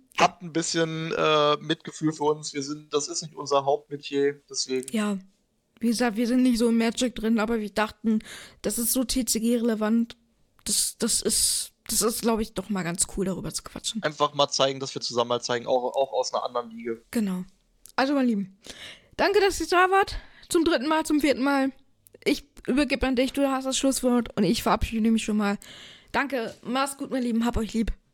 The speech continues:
Speaker 2: Bye, bye.
Speaker 1: Ja,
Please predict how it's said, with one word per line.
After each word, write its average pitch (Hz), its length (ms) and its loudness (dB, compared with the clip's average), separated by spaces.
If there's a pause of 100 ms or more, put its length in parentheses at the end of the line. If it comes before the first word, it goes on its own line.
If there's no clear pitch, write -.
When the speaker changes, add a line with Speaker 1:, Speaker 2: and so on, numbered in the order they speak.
(100)
Speaker 2:
Bye, 233 120 0
bye. 214 240 -4 (1700)
Speaker 1:
Ja, 117 200 0